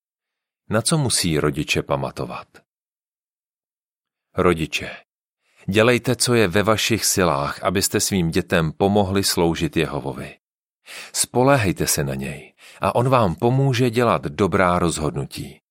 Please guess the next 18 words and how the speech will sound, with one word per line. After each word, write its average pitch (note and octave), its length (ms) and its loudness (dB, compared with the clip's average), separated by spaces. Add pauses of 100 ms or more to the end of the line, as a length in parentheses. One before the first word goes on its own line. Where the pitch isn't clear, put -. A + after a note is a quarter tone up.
(680)
Pamatujte, F2+ 680 0
že G#2 120 0
na F#2 120 4
vaše G2+ 300 0
děti G2+ 320 0
víc G#2+ 280 -2
působí A2 500 0
to, A2+ 160 -2
co A#2+ 200 0
děláte, A2 640 0
než C#2+ 260 -6
to, F2 160 -2
co E2 240 -4
říkáte. - 680 -6 (1120)
Dělejte F2 440 2
proto A2 320 0
taková D#2 520 2
rozhodnutí, D2 840 -4